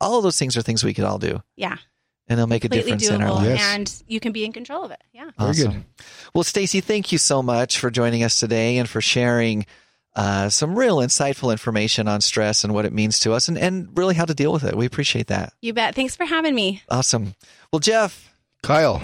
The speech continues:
Speaker 1: Registration for the Huntsman World
Speaker 3: It's
Speaker 1: Senior
Speaker 3: stressing me
Speaker 1: Games
Speaker 3: out.
Speaker 1: as a, oh, is it stressing you
Speaker 3: <laughs> No,
Speaker 1: out?
Speaker 3: it's not. I'm just kidding.
Speaker 1: Well, visualize,
Speaker 3: <laughs> I am
Speaker 1: right?
Speaker 3: visualizing the numbers
Speaker 1: Go
Speaker 3: coming in, the numbers
Speaker 1: outside,
Speaker 3: coming in.
Speaker 1: get some exercise.
Speaker 3: <laughs>
Speaker 1: There's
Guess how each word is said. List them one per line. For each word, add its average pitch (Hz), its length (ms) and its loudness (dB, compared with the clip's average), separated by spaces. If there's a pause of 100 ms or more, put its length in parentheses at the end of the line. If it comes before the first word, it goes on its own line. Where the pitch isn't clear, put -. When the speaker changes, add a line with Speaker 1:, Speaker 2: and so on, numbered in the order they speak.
Speaker 1:
Registration 180 840 2
for 160 120 0
the 151 80 2
Huntsman 160 320 -2
World 160 160 2
Speaker 3:
It's 139 140 2
Speaker 1:
Senior 160 80 0
Speaker 3:
stressing 160 380 4
me 151 80 4
Speaker 1:
Games 151 60 4
Speaker 3:
out. 147 220 4
Speaker 1:
as 156 180 2
a, 170 140 4
oh, 180 120 6
is 202 100 0
it 208 80 2
stressing 180 320 2
you 185 60 4
Speaker 3:
<laughs> - 20 4
No, 175 60 2
Speaker 1:
out? 131 180 4
Speaker 3:
it's - 100 -2
not. 127 160 2
I'm 117 80 0
just 117 100 -2
kidding. 123 200 0
Speaker 1:
Well, 214 100 4
visualize, 185 1040 2
Speaker 3:
<laughs> - 40 -2
I 147 80 2
am 160 60 4
Speaker 1:
right? 147 100 2
Speaker 3:
visualizing 135 440 2
the 135 120 2
numbers 151 280 2
Speaker 1:
Go 180 60 2
Speaker 3:
coming 147 220 2
in, 143 60 4
the 139 140 2
numbers 139 220 2
Speaker 1:
outside, 180 60 0
Speaker 3:
coming 135 200 2
in. 131 140 2
Speaker 1:
get 123 80 0
some - 160 0
exercise. 160 680 0
Speaker 3:
<laughs> - 20 -4
Speaker 1:
There's 156 160 0